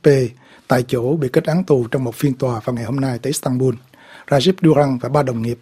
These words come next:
lãnh án một năm rưỡi tù giam với cáo buộc tham gia phong trào ủng hộ nhật báo thân đảng P K K Kurdistan,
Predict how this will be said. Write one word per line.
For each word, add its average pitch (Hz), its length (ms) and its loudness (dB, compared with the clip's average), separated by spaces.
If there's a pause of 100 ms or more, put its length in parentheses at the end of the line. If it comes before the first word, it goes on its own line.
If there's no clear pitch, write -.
lãnh 143 160 -6
án 151 280 -4 (220)
một - 200 -4
năm 143 180 2
rưỡi 143 100 0
tù 135 240 0
giam 139 240 6 (500)
với 180 100 8
cáo 196 180 6
buộc 135 240 0
tham 143 180 0
gia 135 340 2
phong - 180 -4
trào 127 160 2
ủng 151 200 -2
hộ 123 260 -2
nhật 120 220 -4
báo 143 320 -2
thân 139 220 0
đảng 120 260 -8 (180)
P - 20 6
K 135 260 0
K 127 220 -2
Kurdistan, 139 440 0